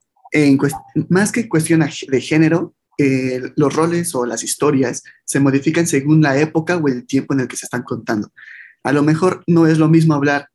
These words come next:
o que salga una conspiración el día de hoy sobre una mujer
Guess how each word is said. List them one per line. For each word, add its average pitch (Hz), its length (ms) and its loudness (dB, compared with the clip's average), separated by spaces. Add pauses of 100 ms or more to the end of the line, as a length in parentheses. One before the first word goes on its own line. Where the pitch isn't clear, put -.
(140)
o 127 240 -2
que 131 80 -8
salga 139 260 -2
una 143 220 0
conspiración 135 640 -2
el 120 140 0
día 135 140 2
de 135 180 0
hoy 139 320 2 (140)
sobre 120 240 -4
una 143 120 0
mujer 180 440 0